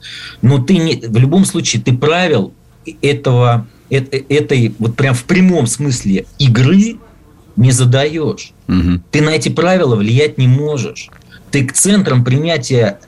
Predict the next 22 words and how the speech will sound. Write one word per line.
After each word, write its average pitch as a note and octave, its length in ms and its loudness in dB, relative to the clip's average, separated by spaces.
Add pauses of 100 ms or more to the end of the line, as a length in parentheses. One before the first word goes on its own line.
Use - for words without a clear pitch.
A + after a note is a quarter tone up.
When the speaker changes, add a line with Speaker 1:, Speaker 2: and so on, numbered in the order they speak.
(140)
Speaker 1:
э, G#2+ 200 0
решений C3+ 720 0 (160)
никакого B2 400 0
отношения D#3+ 580 0
не C3+ 240 0
имеешь. C#3+ 560 -4 (580)
Ты C#3+ 100 2
в C#3 40 2
любом E3 300 2
случае F#3 400 -2
в - 60 -6
конце C#3+ 440 0
этой C3+ 200 -2
цепочки D3 560 -2
финансовой. B2 640 0 (920)
Так C#3 180 0
чего F#3+ 400 2
тогда C#3+ 500 0
в A2+ 80 -2
неё C#3+ 240 -2
вообще A#2+ 340 -2
играться? B2 540 -2